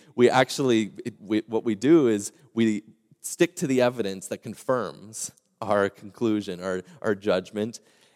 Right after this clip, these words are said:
and we, even subconsciously, we avoid the <laughs> evidence that might speak against it.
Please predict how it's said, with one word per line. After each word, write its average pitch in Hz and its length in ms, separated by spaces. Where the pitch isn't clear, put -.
and 123 640
we, 113 600
even 135 220
subconsciously, 113 1080
we 101 160
avoid 113 680
the 110 140
<laughs> 107 80
evidence 117 520
that 117 220
might 107 440
speak - 220
against 120 420
it. - 160